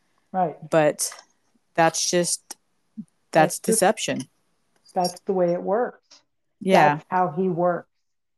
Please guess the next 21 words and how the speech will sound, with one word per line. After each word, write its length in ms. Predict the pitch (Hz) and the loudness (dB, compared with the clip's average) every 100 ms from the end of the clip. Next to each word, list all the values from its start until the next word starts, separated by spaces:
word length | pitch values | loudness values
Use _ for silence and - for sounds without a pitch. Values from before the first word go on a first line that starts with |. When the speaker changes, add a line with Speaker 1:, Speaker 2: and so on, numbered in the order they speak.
| _ | _
Speaker 1:
He 120 | 208 202 | 2 4
is 140 | 170 | 4
a 60 | 180 | -2
master 560 | 170 175 180 - - | -2 -2 -2 -4 -6
manipulator 920 | 220 214 190 175 - 170 165 160 165 180 _ _ _ - | -6 -4 -6 -8 -6 -2 -2 -2 -6 -8 _ _ _ -10
and 160 | 175 170 | -6 -2
a 40 | |
master 520 | 170 160 156 - - | -2 -4 -6 -10 -14
deceiver. 680 | 165 196 - 170 147 139 151 _ _ _ _ _ 170 | -12 -12 -8 -10 -8 -14 -18 _ _ _ _ _ -8
Speaker 2:
Mm-hmm. 220 | 165 151 | -4 -2
Speaker 1:
And 180 | 170 139 | -4 -4
he, 240 | 202 185 - _ 202 - | -8 -8 -12 _ -18 -8
what 240 | 196 196 | 2 2
it 140 | 196 202 | 2 -2
looks 360 | 185 247 - - | 4 4 2 -4
like 300 | 170 151 - _ _ _ - | -2 -2 -10 _ _ _ -8
is 160 | 185 190 | -6 -2
not 300 | 175 175 170 | -2 -2 -4
what 140 | 170 | -4
it 140 | 160 | -4
is. 240 | 175 240 | -4 -6